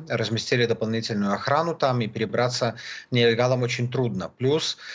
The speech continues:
э, х-, большая работа была проведена со странами, которые, откуда эти мигранты выезжают, чтобы сократить количество рейсов. И количество самолетов с нелегалами в Минск прибыв-, практически не прибывает в сравнении с двадцать первым годом.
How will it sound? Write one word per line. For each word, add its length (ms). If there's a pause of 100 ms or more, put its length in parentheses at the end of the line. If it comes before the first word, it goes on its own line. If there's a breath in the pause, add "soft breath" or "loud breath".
(180 loud breath)
э, 220
х-, 160
большая 380
работа 320
была 140
проведена 440
со 180
странами, 600
которые, 720
откуда 360
эти 220
мигранты 420
выезжают, 560
чтобы 300
сократить 420
количество 500
рейсов. 380 (540 loud breath)
И 320
количество 420
самолетов 480
с 80
нелегалами 500
в 120
Минск 320
прибыв-, 340
практически 500
не 120
прибывает 640
в 20
сравнении 400
с 60
двадцать 280
первым 260
годом. 360